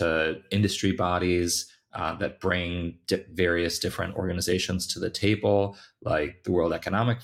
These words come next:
Forum or, uh, the Partnership on A I. Learning more will give an executive or a designer great ideas about where to go. There are also interesting emerging best practices related to these issues that you could draw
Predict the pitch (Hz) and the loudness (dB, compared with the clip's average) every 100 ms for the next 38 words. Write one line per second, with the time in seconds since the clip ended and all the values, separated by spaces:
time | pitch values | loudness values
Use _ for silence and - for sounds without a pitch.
0 | - 107 98 95 90 90 92 - 87 80 | 0 4 6 4 4 2 0 0 0 2
1 | 80 80 80 - - 85 78 - - 95 | 2 2 -2 -14 -6 -4 -4 -6 -4 -4
2 | 95 - 101 - - 80 90 90 92 92 | -2 -6 -6 -6 -6 -4 -2 0 2 2
3 | 92 _ _ _ _ _ - 117 127 104 | -2 _ _ _ _ _ 2 4 4 4
4 | 92 92 92 87 87 85 82 82 _ _ | 4 4 4 2 2 2 0 -6 _ _
5 | _ - 101 92 - - _ 95 87 87 | _ 4 4 2 -6 -16 _ -4 -4 -2
6 | 92 - 85 85 90 87 87 90 87 87 | -2 -2 -2 0 -2 -2 -2 -4 -4 -6
7 | 95 - _ - 92 82 80 - 85 - | -8 -10 _ -4 -2 0 -2 -4 -4 -4
8 | - - - 87 98 92 98 - - 87 | -6 -6 -4 -4 -2 -2 -2 -4 -4 -6
9 | - _ 120 120 131 127 110 110 - 120 | -8 _ 2 4 4 2 0 0 2 0
10 | 117 107 104 120 - 113 104 95 90 92 | 0 -2 -2 -4 -2 -2 -2 -2 -2 -2
11 | 95 110 104 98 95 - 95 95 - 120 | 0 -2 -2 -2 -4 -4 -4 -4 -4 -6
12 | 127 135 135 - - 87 87 85 104 - | -4 -4 -6 -10 -6 -4 0 0 0 -2
13 | - 113 - 117 123 123 123 - - - | 0 0 0 0 4 4 4 -2 -4 -6
14 | - 90 - - 90 87 | -4 -8 -6 -6 -2 0